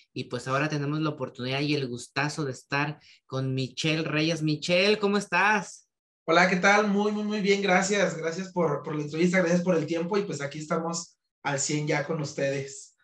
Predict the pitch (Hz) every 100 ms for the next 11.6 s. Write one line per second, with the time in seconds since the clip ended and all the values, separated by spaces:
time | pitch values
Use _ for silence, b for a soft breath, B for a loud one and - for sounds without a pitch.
0 | _ _ _ 139 170 196 185 170 170 196
1 | 233 220 180 196 208 247 240 180 170 160
2 | 226 240 240 - 165 - 180 196 - 226
3 | 214 185 165 185 220 208 170 208 220 -
4 | 190 165 170 160 156 151 151 - 185 240
5 | 226 202 202 220 220 190 165 151 151 147
6 | 196 240 240 196 170 208 202 208 208 170
7 | 135 175 214 170 156 190 - _ 226 -
8 | - 175 190 208 220 185 190 175 165 156
9 | 156 151 156 160 170 180 190 190 202 208
10 | 214 185 180 202 196 175 147 180 175 180
11 | 185 202 - 175 139